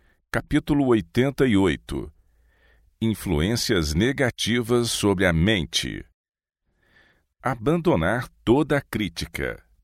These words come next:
Devemos estar arrancando de nossos pensamentos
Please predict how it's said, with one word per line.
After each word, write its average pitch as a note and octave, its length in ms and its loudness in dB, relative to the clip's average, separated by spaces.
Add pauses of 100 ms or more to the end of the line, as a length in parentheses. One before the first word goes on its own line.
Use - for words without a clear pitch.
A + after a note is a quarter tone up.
(1200)
Devemos C#3+ 480 -2
estar F#2+ 320 0
arrancando E2+ 640 0
de D2+ 140 -2
nossos F2+ 400 -2
pensamentos D2+ 800 -4